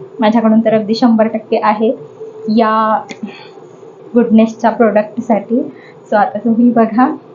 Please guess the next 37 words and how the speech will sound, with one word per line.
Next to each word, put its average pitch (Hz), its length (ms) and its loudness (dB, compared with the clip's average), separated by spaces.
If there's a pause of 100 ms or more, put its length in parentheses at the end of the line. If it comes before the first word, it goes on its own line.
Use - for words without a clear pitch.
(280)
ट्राय 254 220 2
करा 262 300 2
आणि 220 420 0
मग 220 100 2
मला 226 240 4
कमेंट 226 320 0
बॉक्समध्ये 202 420 -6
सांगा. 190 320 -4 (540)
So, 220 160 4
अ, 233 300 2
<laughs> 247 200 4
जास्त 262 340 0
व्हिडिओ 247 280 2
मोठा 240 300 2
करत 226 400 2
नाही, 220 200 2
कारण 214 300 0
की 226 160 -2 (120)
खूप 233 160 2 (380)
थोडंसं 247 340 2
बिझी 240 360 2
आहे. 220 380 2 (440)
अ, 226 180 4
तुम्हाला 240 260 4
कळेलच 233 480 2
इथून 247 200 4
पुढचे 233 320 2
जे 240 120 4
व्हिडिओ 233 320 4
येणार 214 300 2
आहेत 208 320 0
ते, 208 480 0
अ, 208 200 4
कुठले 233 360 2
येणार 208 280 2
आहेत 208 220 2
ते. 254 300 0